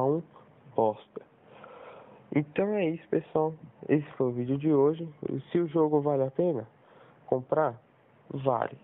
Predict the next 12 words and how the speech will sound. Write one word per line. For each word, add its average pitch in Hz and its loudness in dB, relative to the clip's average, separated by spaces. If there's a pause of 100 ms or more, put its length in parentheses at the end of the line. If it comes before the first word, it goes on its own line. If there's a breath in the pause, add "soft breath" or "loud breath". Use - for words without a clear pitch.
(160)
Você 175 0
vai 160 0
se 160 -8
divertir 156 -2
muito, 123 -2
mas 135 2 (720 loud breath)
se - -6
você 143 0
não 202 0
gosta 175 -2
de 139 -4
gráfico, 135 -4